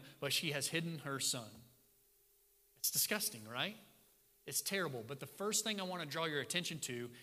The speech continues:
is this woman and her cry of desperation.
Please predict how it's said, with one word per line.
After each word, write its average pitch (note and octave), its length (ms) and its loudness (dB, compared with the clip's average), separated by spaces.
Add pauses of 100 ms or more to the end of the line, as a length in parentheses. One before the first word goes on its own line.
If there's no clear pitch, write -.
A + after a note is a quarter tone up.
(100)
is C#3+ 260 2
this D#3 360 6
woman C#3+ 440 -2 (540)
and D#3 180 2
her E3+ 180 2
cry C#3 840 2 (240)
of D3 200 2
desperation. D#3 720 4